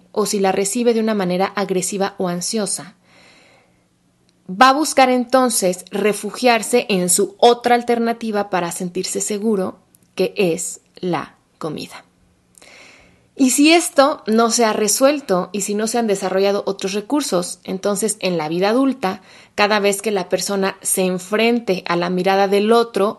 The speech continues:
va a volver a experimentar la ansiedad o la vulnerabilidad y va a ser lógico entonces que recurra a su viejo recurso para tranquilizarse, para sentirse seguro, para sentirse amado, que es comer.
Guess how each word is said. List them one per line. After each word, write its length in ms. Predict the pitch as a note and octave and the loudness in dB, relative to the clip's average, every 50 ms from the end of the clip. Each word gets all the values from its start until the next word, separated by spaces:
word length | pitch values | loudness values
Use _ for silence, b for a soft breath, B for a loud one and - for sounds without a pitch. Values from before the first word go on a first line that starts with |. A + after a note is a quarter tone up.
| - | -4
va 240 | E3+ E3+ G3 F#3+ G3+ | 2 4 6 6 6
a 20 | G3 | 6
volver 480 | G3 F#3+ F#3+ F#3+ F#3+ F3+ G#3 A3 A3 | 4 2 2 2 0 0 0 0 2
a 40 | A#3+ | 0
experimentar 760 | B3 - - - A#3 A#3 A3+ A3 G#3+ G#3+ G#3+ G#3 G#3 G#3 G#3 | 0 -2 -2 -2 -2 0 0 -2 -2 -2 -2 0 0 0 0
la 180 | G#3 F#3+ F#3 F3 | 0 0 0 0
ansiedad 760 | F3 F3 - - F3+ F3 E3+ F#3+ G#3 G#3+ G#3+ G#3+ G#3+ G#3+ - - | -2 -4 -4 -6 -4 -2 0 0 0 0 0 -2 -4 -6 -8 -6
o 100 | - F#3 | -6 -4
la 120 | F3+ E3+ E3+ | -4 -4 -4
vulnerabilidad 1080 | F3 E3+ E3 E3+ E3+ E3+ E3+ E3+ E3+ F3 E3+ F3 F3+ F3+ F#3+ G3 G#3 G#3+ A3 C4 E4 - _ B B B B B B B B B B B | -4 -4 -4 -4 -4 -4 -4 -6 -6 -6 -6 -6 -4 -2 0 0 0 0 -2 -4 -8 -10 _ B B B B B B B B B B B
y 240 | - C#4 C#4 C#4+ - | 0 2 2 2 0
va 140 | - E3+ E3+ | 0 0 0
a 60 | E3+ F3 | 0 0
ser 180 | - G#3 G#3 | 0 0 2
lógico 480 | A#3 B3 C4 C4 B3+ - C4+ B3+ - C4 | 4 4 4 2 2 0 -4 -2 -2 -2
entonces 520 | C4 B3+ - C4+ C4+ B3+ - C4 B3 B3+ | -2 0 0 -2 -2 0 0 0 -2 0
que 120 | - G3+ F3+ | -2 -4 -2
recurra 640 | F#3 F#3 F3+ F3+ G#3+ G#3+ G#3 G#3 G#3+ G#3 G#3+ - - _ _ - | -2 -4 -4 -2 -2 -2 -2 -2 -2 -4 -6 -8 -14 _ _ 0
a 300 | A#3+ A#3+ B3 - - - | 2 2 2 0 -4 -10
su 200 | - - - G3 | -10 -6 -4 -2
viejo 260 | F#3+ F#3 F3+ F3+ - F#3+ | 0 0 -2 -2 -4 -4
recurso 640 | F#3 G3 G3 - - A3 G#3+ G3+ - - G#3+ G#3 | -4 -4 -6 -4 -4 -4 -4 -4 -6 -8 -8 -8
para 240 | - D3 D3 D#3 - | -8 -8 -8 -8 -8
tranquilizarse, 1000 | - E3+ E3+ E3+ - F#3 F#3 G3 - - A#3+ A#3 A#3 A3 - - A3 G#3 G#3 G#3 B B B B | -8 -10 -10 -10 -10 -10 -10 -6 0 2 2 2 2 0 -4 -6 -6 -6 -8 -8 B B B B
para 180 | - F3 E3+ E3+ | -4 -4 -4 -4
sentirse 480 | - - F3 F3 F3+ F3 - - F#3+ | -4 -8 -12 -10 -10 -10 -8 -8 -8
seguro, 760 | F3+ - G3+ G3+ G3 A3 B3 B3 A#3+ A#3 A3 G#3+ G#3 G#3 G#3 - | -6 -6 -6 -4 -2 0 2 2 2 2 0 0 -2 -4 -4 -4
para 180 | F3+ E3 E3 | -6 -6 -6
sentirse 420 | - - F3+ F3 F#3 F3+ - - G3 | -8 -10 -12 -10 -10 -8 -8 -6 -6
amado, 520 | G#3 A3+ A#3+ B3 A#3 G#3+ G3+ A3+ A#3 - | -2 0 0 0 0 0 -2 -4 -8 -8
que 180 | - E3+ - - | -8 -10 -6 0
es 340 | - F#3 F3 F3 - - - _ _ | 0 0 0 0 -4 -8 -12 _ _
comer. 400 | - - E3+ E3 E3+ F3 F3+ F3+ | -8 -8 -6 -6 -4 -6 -6 -8